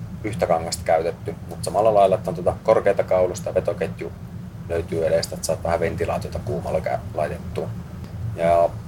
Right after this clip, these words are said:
yksi, mikä oli ehkä erikoinen myös, niin löytyy tota malli, jonka nimeä en kyllä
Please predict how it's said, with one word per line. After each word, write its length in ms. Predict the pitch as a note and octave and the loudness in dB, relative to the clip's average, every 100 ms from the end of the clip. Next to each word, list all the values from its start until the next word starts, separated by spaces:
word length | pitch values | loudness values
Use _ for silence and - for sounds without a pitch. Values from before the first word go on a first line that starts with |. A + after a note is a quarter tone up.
| - | -4
yksi, 240 | G2 - | -4 -2
mikä 160 | F#2+ F2 | -2 2
oli 100 | E2+ | 2
ehkä 200 | E2 D2+ | 2 2
erikoinen 480 | F#2 F#2 F2 E2+ E2 | 2 2 0 -2 -4
myös, 260 | E2 E2 | -6 -8
niin 140 | E2 E2 | -6 -4
löytyy 300 | F2 F2 E2 | -2 -2 -4
tota 240 | E2 - - - - - - - - - - | 2 0 0 -10 -10 -8 -8 -8 -10 -6 4
malli, 260 | A2+ G#2 G2 | 6 8 6
jonka 180 | F2+ | 6
nimeä 260 | F2+ F#2 E2+ | 2 0 0
en 80 | D2 | -2
kyllä 160 | C2 | -6